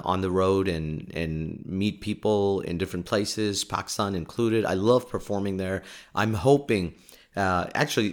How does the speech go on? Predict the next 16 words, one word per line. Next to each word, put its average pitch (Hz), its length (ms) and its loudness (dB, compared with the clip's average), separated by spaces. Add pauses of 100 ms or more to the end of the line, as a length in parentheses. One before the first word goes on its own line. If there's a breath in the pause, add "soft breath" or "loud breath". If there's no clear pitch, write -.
this 117 160 0
is 120 80 -2
a - 20 2
little 110 180 4
shout, 107 460 2
like, 95 340 0
uh, 92 220 0
a 92 60 -2
little 101 180 2
search. 110 380 0
So 98 220 4
if - 240 0
you're 127 280 4
a - 80 0
listener 107 380 0
in 98 120 0